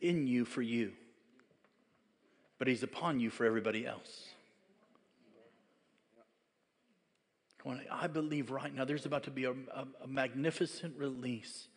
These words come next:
of the Holy Spirit and power through you. God's about to send us people who don't know how to behave in church yet.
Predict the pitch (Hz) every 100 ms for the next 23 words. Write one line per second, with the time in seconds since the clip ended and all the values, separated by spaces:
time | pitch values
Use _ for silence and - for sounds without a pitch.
0 | - - - - 120 123 - 151 147 147
1 | - 139 127 120 139 113 107 104 104 -
2 | - - - - 131 120 104 98 117 -
3 | _ _ _ _ _ _ _ _ _ _
4 | _ _ _ _ 233 240 _ _ _ _
5 | _ - _ _ _ 160 156 143 139 -
6 | 147 135 123 - 147 131 127 117 123 131
7 | 117 123 113 110 113 110 107 110 - -
8 | -